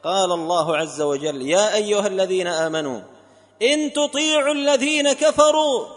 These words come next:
يردوكم على أعقابكم فتنقلبوا خاسرين". خسارة وليست بربح. والمتسبب في ذلك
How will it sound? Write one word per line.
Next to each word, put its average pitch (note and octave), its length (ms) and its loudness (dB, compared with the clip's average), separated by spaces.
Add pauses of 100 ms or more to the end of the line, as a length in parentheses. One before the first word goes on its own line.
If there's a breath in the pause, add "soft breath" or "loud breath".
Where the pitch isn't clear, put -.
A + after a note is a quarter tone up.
(120)
يردوكم A3+ 1000 2
على A#3 240 0
أعقابكم A#3 920 -2
فتنقلبوا F#3+ 840 0
خاسرين". C3 800 -4 (600)
خسارة D#3 560 -2
وليست D#3 500 -4
بربح. C#3+ 260 -2 (2750)
والمتسبب G#3 920 0
في A3 180 2
ذلك G#3+ 400 2